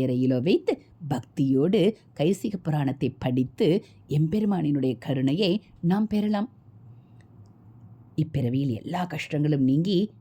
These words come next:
மகிழ்ச்சியாகிய சந்தோஷத்தை அனுபவித்து அனைத்து செல்வங்களையும் பெற்று எம்பெருமானின் கருணையையும் பெற்று ஆனந்த வாழ்வு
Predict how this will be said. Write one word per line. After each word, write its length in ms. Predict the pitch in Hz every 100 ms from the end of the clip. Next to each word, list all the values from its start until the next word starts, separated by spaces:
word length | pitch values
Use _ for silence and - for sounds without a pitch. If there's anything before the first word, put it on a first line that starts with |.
| -
மகிழ்ச்சியாகிய 960 | 135 135 131 127 147 143 147 160 165 214
சந்தோஷத்தை 720 | - 127 127 156 165 160 117 -
அனுபவித்து 540 | 139 139 143 180 466 - - -
அனைத்து 440 | 165 220 - 247
செல்வங்களையும் 760 | - 123 143 160 151 131 135
பெற்று 300 | 151 202 - 392 - _ -
எம்பெருமானின் 760 | 151 156 196 156 143 143 135 -
கருணையையும் 640 | 151 139 165 156 151 131
பெற்று 320 | 135 170 - 427 - -
ஆனந்த 580 | - 131 127 151 170 196
வாழ்வு 400 | 160 131 147 202